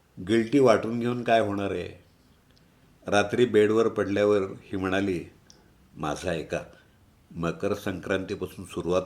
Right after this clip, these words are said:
करा शक्यतो गोड बोलायची आणि शक्य नसेल तेव्हा गप्प बसायची." आपलं बोलणं खाणाऱ्याचे दात पडतील इतक्या कडक तिळगुळासारखं नसावं,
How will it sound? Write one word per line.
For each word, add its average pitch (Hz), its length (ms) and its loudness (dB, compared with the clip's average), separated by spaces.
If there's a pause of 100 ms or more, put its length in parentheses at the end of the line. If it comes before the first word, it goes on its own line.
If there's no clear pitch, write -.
करा 98 180 -4
शक्यतो 85 500 -8
गोड 78 180 -4
बोलायची 69 520 -10 (760)
आणि 95 160 -6
शक्य - 480 -6
नसेल 104 560 -6 (360)
तेव्हा 92 220 -4
गप्प 95 360 -6
बसायची." - 540 -10 (1080)
आपलं 101 420 6
बोलणं 104 400 6
खाणाऱ्याचे 98 540 4
दात 95 240 4
पडतील 101 480 -2
इतक्या 98 300 0
कडक 101 400 -2
तिळगुळासारखं 92 760 0
नसावं, 87 440 0